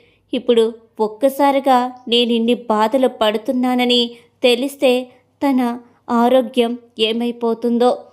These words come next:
ఒకవేళ బాలు అన్నయ్యకి చెప్పాలన్నా ఇప్పుడు తను వెళ్ళి సంజయ్ని చంపేస్తాడు. అప్పుడు తను వెళ్ళి జైల్లో కూర్చుంటాడు.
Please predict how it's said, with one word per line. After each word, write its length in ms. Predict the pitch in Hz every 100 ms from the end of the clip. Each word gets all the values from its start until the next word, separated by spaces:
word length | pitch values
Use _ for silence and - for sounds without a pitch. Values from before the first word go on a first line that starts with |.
| _ _ _ -
ఒకవేళ 640 | 233 240 226 226 262 240 233 _ _ -
బాలు 400 | 214 208 226 247
అన్నయ్యకి 800 | 240 233 240 247 247 240 240 - -
చెప్పాలన్నా 760 | 208 196 226 233 247 240 247 233 - _ _ 320
ఇప్పుడు 320 | 277 262 254
తను 260 | 254 233
వెళ్ళి 580 | 220 220 247 254 233 240 - _ _
సంజయ్ని 840 | - 269 254 247 311 285 254 262 254 -
చంపేస్తాడు. 840 | 226 226 240 240 240 240 226 240 - _ _ _
అప్పుడు 360 | 226 202 - 233
తను 320 | 240 233 240 226
వెళ్ళి 420 | 233 254 247 247 _
జైల్లో 520 | 190 233 208 233 240 240
కూర్చుంటాడు. 880 | 240 233 233 247 233 240 226 254